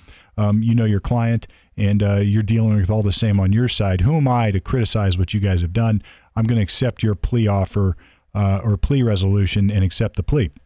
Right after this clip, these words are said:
A lot of judges don't do that. They, uh, they meddle into our affairs and they say, "Sorry, Charlie, we're not gonna do it. You better, uh, you either plead guilty to the charge or, Mister Prosecutor, if your case sucks, go dismiss it."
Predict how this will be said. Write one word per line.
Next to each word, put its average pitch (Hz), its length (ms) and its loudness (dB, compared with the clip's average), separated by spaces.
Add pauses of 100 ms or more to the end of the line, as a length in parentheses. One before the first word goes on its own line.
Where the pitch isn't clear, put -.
(760)
A 101 60 0
lot 95 140 0
of 107 60 0
judges 110 260 0
don't 110 160 -2
do 147 140 0
that. 147 280 0
They, 98 340 0
uh, 90 340 0 (360)
they 104 100 0
meddle 113 300 2
into 107 160 2
our 101 100 2
affairs 120 380 0
and 107 80 2
they 104 80 2
say, 101 240 0
"Sorry, 117 340 0
Charlie, 110 380 0
we're 110 100 2
not 113 140 0
gonna 101 180 0
do 113 160 0
it. 104 160 -2
You 101 120 2
better, 101 380 0
uh, 95 220 0
you 101 160 2
either 101 100 2
plead 107 260 -2
guilty 110 260 2
to 98 60 2
the 92 60 0
charge 120 460 0
or, 98 80 2
Mister 107 200 -2
Prosecutor, 107 460 -2
if - 80 -4
your 101 100 0
case - 260 -2
sucks, - 320 -4
go 104 140 -2
dismiss 113 360 0
it." - 180 -6